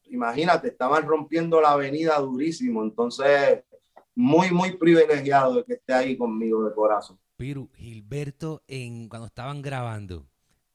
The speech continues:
Speaker 2: él, él te daba algunas, eh, algunos la-, o te daba algún consejo o algo, "Piru, vete por esta línea",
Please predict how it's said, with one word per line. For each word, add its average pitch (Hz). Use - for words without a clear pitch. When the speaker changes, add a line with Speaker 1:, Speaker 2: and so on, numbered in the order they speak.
Speaker 2:
él, 123
él 127
te 143
daba 143
algunas, 127
eh, 117
algunos 110
la-, 123
o 107
te -
daba 113
algún 120
consejo 127
o 117
algo, 131
"Piru, 135
vete 120
por 160
esta 123
línea", 170